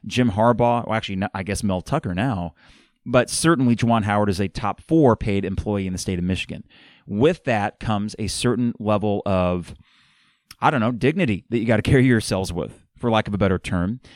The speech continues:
And while I know there's plenty of rank hypocrisy in college basketball and college sports in general, you can't do what Juwan did and not get fired.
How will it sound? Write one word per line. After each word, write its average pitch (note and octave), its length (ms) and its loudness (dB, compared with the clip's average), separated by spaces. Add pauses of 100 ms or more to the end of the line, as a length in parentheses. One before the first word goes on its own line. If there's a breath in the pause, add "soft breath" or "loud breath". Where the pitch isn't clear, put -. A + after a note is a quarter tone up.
(220 loud breath)
And C3+ 160 4
while C3+ 120 4
I C3+ 100 6
know C3+ 160 6
there's B2 220 4
plenty F3 480 -2
of F#2+ 160 -2
rank A#2+ 240 0
hypocrisy G#2+ 600 -4
in F#2 100 -4
college F#2 360 -6
basketball F2+ 540 -2
and D#2+ 100 -4
college F#2 260 -4
sports - 340 -6
in F2 80 -2
general, F2+ 480 -2 (640 soft breath)
you D3+ 260 0
can't E3 380 -2
do C#3 200 2
what C3 160 2
Juwan A2+ 440 0
did F#2 340 -2
and G#2 140 0
not F#2 260 -2
get F#2+ 140 -6
fired. - 480 -10